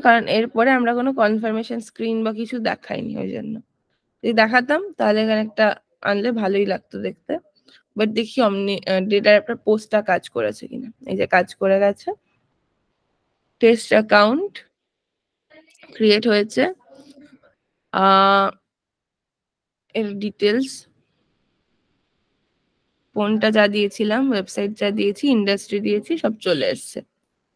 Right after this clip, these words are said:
এবার একটা কনফার্মেশন আমাদের দেখানো উচিত, নইলে লোকজন কনফিউজড হয়ে যাবে। সেটা করে দিই। আর, আর একটা জিনিসও তখন দেখাবো।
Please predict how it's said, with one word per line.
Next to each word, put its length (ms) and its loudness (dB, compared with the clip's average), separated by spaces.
এবার 340 6
একটা 200 2
কনফার্মেশন 680 0
আমাদের 300 0
দেখানো 400 0
উচিত, 260 -10
নইলে 280 -2
লোকজন 380 -2
কনফিউজড 600 -2
হয়ে 120 -4
যাবে। 240 -2
সেটা 240 -4
করে 340 4
দিই। 200 -6
আর, 220 8
আর 120 4
একটা 200 0
জিনিসও 380 0
তখন 380 0
দেখাবো। 420 0